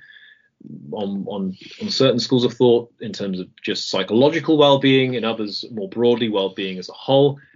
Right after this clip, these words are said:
And you can imagine, um, a teacher offering a response, uh, to, to the question you've given by saying precisely that, "Well, it's not really my job to be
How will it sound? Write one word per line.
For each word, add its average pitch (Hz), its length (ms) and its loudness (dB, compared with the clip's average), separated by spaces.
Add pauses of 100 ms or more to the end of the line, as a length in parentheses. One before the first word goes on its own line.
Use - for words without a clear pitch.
And 131 180 0
you 135 120 2
can 135 120 -6
imagine, 131 760 -2
um, 104 360 -10 (420)
a - 40 -20
teacher 113 380 -8
offering 92 520 -8 (260)
a 101 40 -8
response, - 720 -10 (420)
uh, 90 120 -12 (120)
to, 95 180 -12
to - 120 -14
the 95 80 -10
question 95 340 -6
you've 85 120 -12
given 87 380 -6 (180)
by 101 200 -4
saying 113 220 0
precisely 110 240 0
that, 120 140 0
"Well, 98 180 -4
it's - 180 -10
not 120 140 -6
really 107 160 -4
my 110 260 2
job 135 520 2
to - 120 -12
be 95 340 -8